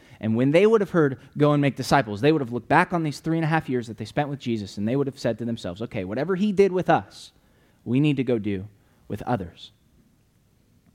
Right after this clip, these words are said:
They would have thought of the Sermon on the Mount. They would have thought of the miracles that Jesus did. They would have thought of the parables,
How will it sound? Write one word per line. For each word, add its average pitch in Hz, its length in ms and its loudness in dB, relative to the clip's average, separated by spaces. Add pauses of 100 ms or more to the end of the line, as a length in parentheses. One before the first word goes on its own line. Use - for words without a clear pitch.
They 120 120 0
would 160 120 2
have - 80 -8
thought 175 280 4
of 165 140 -2
the 135 80 -2
Sermon 160 300 2
on 139 80 2
the 120 60 0
Mount. 143 360 0
They 113 80 -8
would 104 100 -6
have 101 80 -12
thought 123 200 -2
of 110 80 -8
the 104 60 -8
miracles 156 520 -4
that 151 100 -10
Jesus 143 380 -8
did. 143 220 -6
They - 80 -8
would 98 100 -8
have 101 80 -14
thought 110 280 -6 (540)
of 147 100 -18
the - 60 -14
parables, 165 800 0